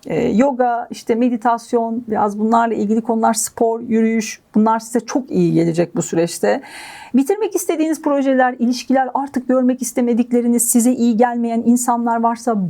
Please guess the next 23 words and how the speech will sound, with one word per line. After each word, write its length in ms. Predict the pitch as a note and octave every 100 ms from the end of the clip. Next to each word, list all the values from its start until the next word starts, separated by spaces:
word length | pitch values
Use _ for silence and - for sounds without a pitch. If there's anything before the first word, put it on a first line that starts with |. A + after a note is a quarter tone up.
| -
bunları 340 | A#3 A#3+ A3+
hayatınızdan 1080 | G#3+ G#3 G3+ F#3+ G3 F#3 F#3 E3+ F3 E3+ F3+ - - -
çıkartmak 600 | - - G3 G3 G3 G3
için 380 | F#3 F3+ F3+ E3
mükemmel 640 | A#3+ B3 A#3+ A3 G#3+ A3+ G3
bir 100 | D#3
zaman. 440 | E3 D3 D3 G#3 - - -
Bakın 360 | A3+ B3 F3
yılın 380 | G3+ C4+ G#3+ D3
en 240 | A#3+ D4 C4
şanslı 500 | B3+ G3+ D#3+ - F#3
ve 60 |
en 260 | - A3+ A#3
fırsatlı 540 | A3+ F3+ - F#3 G3+
dolunayından 520 | F3 E3+ E3 E3 D#3+ E3
söz 200 | D#3+ D#3+
ediyorum. 300 | - - -
Peki 300 | F#4+ G#4 - - - - - -
tutulma 440 | E4+ F4+ F4+ G4+
derecesi 460 | D#4+ C4+ B3 B3+ C#4+
ve 80 |
açılarına 640 | - A3 - G#3+ G3 G3 G3
göre 360 | D3+ B2 -